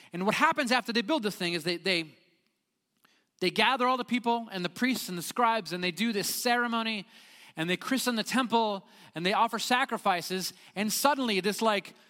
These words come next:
cloud, terrifying cloud, like, descends upon the temple as they saw it. And they're terrified, and they're running away from the temple, and the priests flee, and the priests can't even stand up, and they're laying down outside the temple,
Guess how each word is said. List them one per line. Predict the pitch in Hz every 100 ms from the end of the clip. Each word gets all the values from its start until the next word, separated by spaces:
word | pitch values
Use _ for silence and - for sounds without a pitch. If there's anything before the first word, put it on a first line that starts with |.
| _ _
cloud, | - - 190 220 240 226 196 185 165 - -
terrifying | - 214 240 240 226 202 190 175
cloud, | - 196 202 185
like, | 156 143
descends | 165 - 165 175 180 165
upon | - 165
the | 156
temple | 123 151 117 95
as | 104 107
they |
saw | 110 120 95
it. | 85 - _ _ _ _ _ _ _ _ _ _ _
And | 156
they're | 180
terrified, | 196 247 233 190 123 113
and | 151
they're | 185
running | 185 220 233
away | 208 202
from | 196 185
the | 196
temple, | 151 147 156 151 - -
and | 165 185
the |
priests | - 220 220 -
flee, | - 190 185
and |
the | 190
priests | - 254 -
can't | 226
even | 196 151
stand | - 208 185 175
up, | 180 143
and | 151
they're | 160
laying | 175 202 202
down | 180 170
outside | 165 170
the | 151
temple, | 147 156 147 143